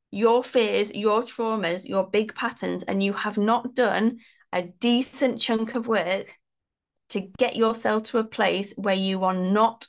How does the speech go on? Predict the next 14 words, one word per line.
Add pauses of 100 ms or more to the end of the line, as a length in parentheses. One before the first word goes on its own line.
overwhelmed, (1080)
overwhelmed
where
it
feels
too
much
for
your
system, (1600)
by
reliving
that
experience,